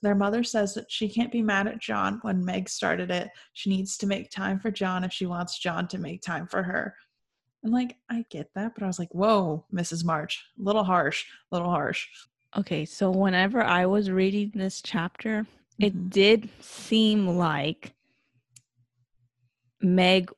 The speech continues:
Speaker 2: was ignoring him on purpose. Like,
Speaker 1: Yeah.
Speaker 2: not as a, "Oh, I'm so busy with the kids, I have to do this and this, I have to change this diaper. Oh, he spit up.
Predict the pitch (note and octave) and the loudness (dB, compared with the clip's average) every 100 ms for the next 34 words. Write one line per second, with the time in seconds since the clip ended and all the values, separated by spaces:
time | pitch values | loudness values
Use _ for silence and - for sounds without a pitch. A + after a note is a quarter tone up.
0 | - D#3+ E3+ F3+ F3+ - E3 E3+ E3+ F3 | -10 0 4 4 4 2 0 0 0 0
1 | E3+ E3 D#3+ D#3 - D#3+ D#3+ D3+ - - | -2 -2 -4 -6 -4 -4 -4 -6 -12 -18
2 | - D3+ - B2 - - - - E3+ D#3 | -12 -12 -12 -14 -14 -20 -20 -10 -6 -4
3 | F3+ C#3 G#2 F#3 _ _ _ _ E3+ F#3+ | -4 -2 -4 -6 _ _ _ _ -4 0
4 | F#3 F#3 F3+ F3+ E3 E3+ E3 D#3 D3+ - | 2 2 0 0 0 -4 -4 -6 -8 -2
5 | G3 G3+ G3 - _ _ - G#3 F#3+ G3+ | 2 2 0 -2 _ _ 0 2 4 4
6 | G3 G3 F#3+ - E3+ - G#3 G3+ F#3 F3+ | 2 0 0 -2 -4 0 2 2 0 0
7 | F3 - E3 F3+ F#3+ F#3+ G3 F#3 F#3 F3+ | -2 -4 -4 -2 0 -2 -2 -2 -2 -2
8 | E3+ E3 - F3+ F3+ F#3+ F#3 F3+ F3 - | -6 -6 -6 -4 -2 -4 -4 -6 -6 -4
9 | G3+ G#3 G3+ - F#3 F3+ F3+ G#3 F#3+ - | -4 -2 -4 -2 0 2 0 -2 -2 -4
10 | F#3+ F3 F3 | -2 2 0